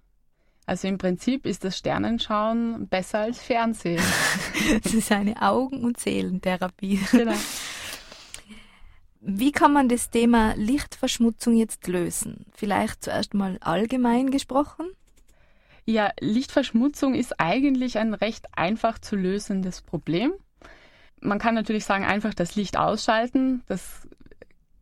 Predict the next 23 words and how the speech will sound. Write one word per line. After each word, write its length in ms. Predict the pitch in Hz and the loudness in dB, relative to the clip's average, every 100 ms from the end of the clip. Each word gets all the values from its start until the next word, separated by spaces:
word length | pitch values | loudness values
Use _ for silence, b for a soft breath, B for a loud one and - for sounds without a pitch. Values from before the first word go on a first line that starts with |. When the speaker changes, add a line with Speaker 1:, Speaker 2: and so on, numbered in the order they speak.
| - | -4
Speaker 1:
geht 260 | 190 214 | -2 2
nicht 300 | 233 226 - | 2 2 -2
immer. 400 | - 226 247 285 359 - B B B B B B B - | 0 2 4 2 0 -4 B B B B B B B -2
Ähm, 440 | 214 226 220 202 | 0 2 0 2
man 140 | 214 | 2
muss, 440 | 214 254 311 - - _ _ | 2 2 0 -4 -18 _ _
wenn 240 | - 214 | 0 2
man 340 | 226 220 214 - | 4 2 2 -2
Lichtverschmutzung 1000 | - 226 - 220 214 208 - 202 196 190 180 _ _ - | -2 -2 0 -2 -2 -2 -2 0 0 -2 -4 _ _ -6
einschränken 680 | 175 240 - 202 202 - 185 | -2 0 2 0 0 0 0
möchte, 520 | 190 254 - 269 294 B B B B | 0 0 0 0 0 B B B B
besonders 500 | 214 214 214 214 208 | -2 2 2 2 2
auf 200 | 190 185 | 0 0
das 280 | 190 180 - | -4 -4 -8
gewusst 560 | - 202 208 202 - - | -2 0 0 -2 -6 -6
wo, 420 | 160 185 247 370 370 - _ | 0 2 2 0 -2 -12 _
den 200 | 196 196 | -4 -4
Standort 520 | 190 - 165 214 247 240 | -4 -2 0 0 0 0
achten, 460 | 208 - - 240 B B | 0 -2 -4 -4 B B
aber 420 | - 196 208 - | 0 2 2 2
auch 180 | 190 202 | 2 0
auf 180 | 180 180 | -2 0
das 280 | 190 185 | -4 -6